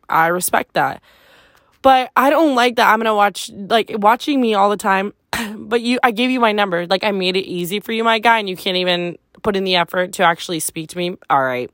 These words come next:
cool. That's so unattractive to me. If you ever text me, I would literally just ignore it because I, I can't. And it's just, like, I just feel <laughs> so triggered recently because I go through these, like, truly, I go through these phases where I'm like, "Wow, I'm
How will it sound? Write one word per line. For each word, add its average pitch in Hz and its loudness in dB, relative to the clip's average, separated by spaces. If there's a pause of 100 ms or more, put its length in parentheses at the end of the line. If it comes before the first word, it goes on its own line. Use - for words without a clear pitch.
(120)
cool. - -6 (340)
That's 185 -4
so 190 4
unattractive 175 0
to - -10
me. 165 -4 (480)
If 214 2
you 202 2
ever 185 2
text 180 -2
me, 180 -2
I 165 2
would 165 2
literally 160 0
just 160 -6
ignore 156 0
it 165 0
because 165 -2
I, 156 -2 (180)
I 175 4
can't. - -8 (640)
And 214 2 (140)
it's 226 0
just, 233 2
like, 214 -2 (920)
I 202 2
just 202 0
feel 220 4 (320)
<laughs> - -20
so 247 4
triggered 294 0
recently 269 0
because 254 0
I 254 0
go 247 2
through 285 -4
these, 254 -6
like, 202 -4
truly, 269 -4
I 180 -4
go 208 -2
through 240 -2
these 196 -6
phases 226 -4
where 208 2
I'm 202 0
like, 185 -4
"Wow, 202 2
I'm 233 -2